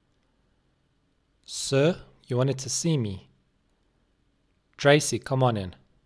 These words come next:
I crossed my legs and smiled after I sat in front of Mister Wynn. "Mark received terrible news yesterday. His dad passed away." "Oh my." "Yes, he's distraught and had to go on compassionate leave."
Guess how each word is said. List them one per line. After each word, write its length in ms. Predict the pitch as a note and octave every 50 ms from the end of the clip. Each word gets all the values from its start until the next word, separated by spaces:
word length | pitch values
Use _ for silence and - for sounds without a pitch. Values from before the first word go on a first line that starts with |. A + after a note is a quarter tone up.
| _ _ _ _ _ _ _ _ _ _ _ _ _ _ _ _
I 60 | - -
crossed 380 | - - - C#3+ B2+ - -
my 160 | D#3 C#3 B2
legs 420 | A2+ G#2+ A2 B2 A#2+ G#2 G#2 G2+ G2+
and 80 | G2
smiled 500 | - - - - B2 B2 A#2 G#2+ F#2+ F#2
after 300 | - A2+ G#2+ G2+ - -
I 60 | G#2+ F#2+
sat 400 | - - - B2 A2 - - G#2+
in 40 |
front 220 | F#2 - - A2 G#2
of 100 | F#2+ F#2+
Mister 320 | G2 G2 F#2+ - - -
Wynn. 360 | G#2 G2+ G#2+ G#2+ G2+ F#2+ F#2+ - _ _ _ _ _ _ _ _ _ _ _ _ _ _ _ _ _ _ _ _ _ _ _ _ _ _ -
"Mark 420 | A#2 A2+ B2 C3 C#3 C#3 - -
received 560 | C3 B2+ - - C#3 C3+ C3 C3 - - -
terrible 400 | - C3+ C3+ C3+ C3 B2+ A#2+ A2+
news 340 | G#2+ A2 G#2+ G#2 F#2+ F2 F#2
yesterday. 580 | F#2+ F#2+ F#2 - - G2+ F#2 F#2 F2+ - - - _ _ _ _ _ _ _ _ - _ _
His 160 | - G#2+ G2
dad 340 | G2 G#2 A#2+ A#2+ A2+ A2 -
passed 340 | - A#2+ G#2+ F#2+ - - -
away." 340 | G2+ F#2+ F#2 F2 F2+ - - _ _ _ _ _ _ _ _ _ _ _ _ _ _ _ _ _ _ _ -
"Oh 220 | - B2+ D3 D#3 D3
my." 600 | B2 A2 G#2+ A2 A#2+ C3 C#3 B2 G2 F2 E2+ - - - _ _ _ _ _ _ _ _ _ _ _ _ _ _ _ _ _ _ _ -
"Yes, 760 | - G#2+ A2+ A#2+ A#2+ A2+ G#2 F2+ - - - - - -
he's 360 | - B2 A#2 A#2+ A#2+ A2+ A2 A2
distraught 720 | A2+ A2+ - - - - - - C#3+ B2 A2 G2 - -
and 120 | G#2 F#2+ G#2+
had 120 | A2 - -
to 80 | A2+
go 120 | - - A2
on 140 | G#2+ G#2
compassionate 760 | F#2+ - A2+ F#2+ - - G#2+ G2+ - - - G#2+ G2+ - -
leave." 400 | G#2 G2 F#2+ F#2 E2+ - - -